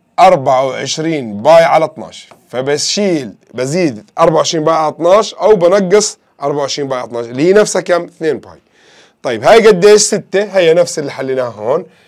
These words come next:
اللي هي قديش؟ اللي هي اثناش باي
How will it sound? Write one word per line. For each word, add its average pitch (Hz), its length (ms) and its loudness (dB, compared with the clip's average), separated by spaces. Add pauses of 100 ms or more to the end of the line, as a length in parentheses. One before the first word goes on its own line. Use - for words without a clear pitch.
(240)
اللي 160 140 -4
هي 196 260 2
قديش؟ 170 500 -2 (320)
اللي 123 120 -4
هي 160 160 0
اثناش 151 640 -2 (120)
باي 127 440 2